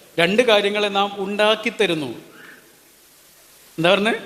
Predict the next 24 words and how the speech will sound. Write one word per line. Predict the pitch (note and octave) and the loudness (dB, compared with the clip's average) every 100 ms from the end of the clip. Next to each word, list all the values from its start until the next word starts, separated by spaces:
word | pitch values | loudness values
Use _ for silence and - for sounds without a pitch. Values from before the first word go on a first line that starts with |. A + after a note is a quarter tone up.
| - E3+ | -12 -10
ഉണ്ടാക്കി | F3+ G3+ A3 D#4+ | 0 2 2 -2
തരുന്നു. | F#3+ E3 C#3+ B2 - - - - - | -4 -4 -6 -12 -20 -20 -20 -20 -2
അമ്മ | E3 F#3 A#3+ | 0 4 4
ഭക്ഷണം | A3 A3+ A3 A#3 | 4 2 -2 -2
ഉണ്ടാക്കി | G3+ G#3 G#3+ | 2 2 2
തരുന്നു | A3+ G#3+ G#3+ | 0 0 0
എന്ന് | G#3+ | -2
പറഞ്ഞാൽ | G3+ G#3 G3+ | -2 -2 0
കഴിക്കേണ്ടത് | E3+ E3+ G#3+ A3 | -2 0 -2 0
നമ്മളാ, | G#3+ F#3 D#3+ A#2+ G#2+ - - - - - - - | -2 0 -2 -4 -8 -20 -20 -20 -20 -20 -16 -2
അല്ലേ? | D3 B2+ - - - - - - - - - - - | 0 -2 -6 -20 -20 -20 -20 -20 -20 -20 -20 -20 -6
അതേപോലെ | C#3+ E3 G#3+ G3+ | 0 2 2 2
പറഞ്ഞ | F#3+ E3 D3 C3 - - E3 | 2 0 -4 -8 -14 -8 -2
നിങ്ങളുടെ | F#3 G#3+ A#3 | 2 2 2
രണ്ടാളുടെ | A3 G#3 A3 A3 G#3+ | 0 2 2 2 2
ഇടയിൽ | G3+ G#3 | 2 2
രണ്ട് | G#3 F#3 A3 | 2 2 0
കാര്യങ്ങൾ | G3+ G3 G3+ | 2 0 0
ഉണ്ടാക്കി | F#3+ G3 G#3+ G#3+ | 0 2 2 0
തരുന്നു. | A3 F#3+ D#3+ C#3 A2 - - _ _ _ _ _ _ _ _ - | -2 -4 -4 -8 -12 -20 -20 _ _ _ _ _ _ _ _ -4
അതൊന്ന് | D#3 G3+ G3+ | 0 2 2
സ്നേഹമാണ്, | A#3+ - C4+ G#3+ G3 F3 G3+ F4+ - - - | 0 0 -2 0 0 0 -2 -4 -10 -20 -8
ഒന്ന് | F3 G3+ | -4 -2
കാരുണ്യമാണ്. | G3 E3+ F#3 G3+ F#3+ D#3+ C3 | 2 2 2 0 -2 -4 -6